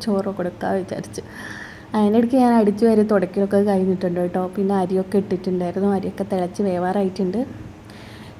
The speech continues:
പിന്നെ ഈ ഒരു മോര് കാച്ചാൻ വേണ്ടിയിട്ട് ഞാൻ കുറച്ച് രണ്ട് മൂന്ന് പച്ചമുളകും ഒന്നര കഷ്ണം തക്കാളിയും കൂടെ ഒന്ന് നന്നായിട്ടൊന്ന് വാട്ടിയെടുക്കുന്നുണ്ട്. അപ്പുറത്തെ അടുപ്പിൽ കടല, ഏ, കടലയ്ക്ക്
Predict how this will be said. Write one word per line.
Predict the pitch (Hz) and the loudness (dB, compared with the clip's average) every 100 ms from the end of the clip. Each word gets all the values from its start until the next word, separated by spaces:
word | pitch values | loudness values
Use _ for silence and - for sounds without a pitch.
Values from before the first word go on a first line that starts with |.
| - | -8
പിന്നെ | 208 196 190 190 | -2 2 2 4
ഈ | 190 | 4
ഒരു | 208 202 | 4 4
മോര് | 196 240 | 4 4
കാച്ചാൻ | 226 214 202 | 2 2 2
വേണ്ടിയിട്ട് | 196 190 190 214 208 | 2 0 -2 0 0
ഞാൻ | 202 202 | 0 0
കുറച്ച് | 202 - 208 | -4 -4 -2
രണ്ട് | 190 190 | -2 0
മൂന്ന് | 214 233 | 2 2
പച്ചമുളകും | 214 - 190 190 185 247 349 - 247 | 0 0 -2 -2 -4 -6 -8 -8 -2
ഒന്നര | 240 240 233 | 0 2 0
കഷ്ണം | 220 208 | 0 -2
തക്കാളിയും | 202 - 208 214 220 | -2 -4 0 0 2
കൂടെ | 196 185 | 0 0
ഒന്ന് | 196 202 | -2 -2
നന്നായിട്ടൊന്ന് | 180 185 214 233 208 190 226 233 | -2 -2 0 0 0 0 0 0
വാട്ടിയെടുക്കുന്നുണ്ട്. | 180 214 202 185 - 185 185 190 311 349 - - - - 190 | -2 -2 -4 -2 -2 -2 -2 0 -2 -2 -10 -18 -16 -12 -8
അപ്പുറത്തെ | - - 226 | -8 -2 -2
അടുപ്പിൽ | 202 - 202 262 - - - - - - | -2 -2 0 -2 -4 -16 -16 -16 -8 -2
കടല, | 196 190 190 208 - - - 202 | 0 0 0 0 -2 -6 -6 -2
ഏ, | 196 190 196 | 0 0 -2
കടലയ്ക്ക് | 196 185 185 | -2 -2 -2